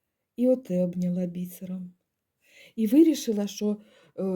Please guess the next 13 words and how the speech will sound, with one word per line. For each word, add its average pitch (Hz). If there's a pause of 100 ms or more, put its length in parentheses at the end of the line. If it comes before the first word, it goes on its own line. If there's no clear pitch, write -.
(340)
с-, 180
серед 226
намистинок 240
не 254
буду 180
отаку 180
конструкцію 196
ставити. 175
Це 320
нехай 302
буде 247
така 214
підвісочка. 170